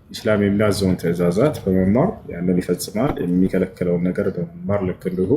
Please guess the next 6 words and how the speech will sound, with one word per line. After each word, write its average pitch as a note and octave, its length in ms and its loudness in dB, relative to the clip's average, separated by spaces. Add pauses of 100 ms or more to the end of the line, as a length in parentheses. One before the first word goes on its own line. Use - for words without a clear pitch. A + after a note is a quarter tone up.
(160)
ይቆጠባል G2 640 -4
ማለት F3 280 -2
ነው። - 120 -16 (1040)
ይሄ G#2 300 2
ነው። - 120 0 (2500)
እሺ። C3 140 2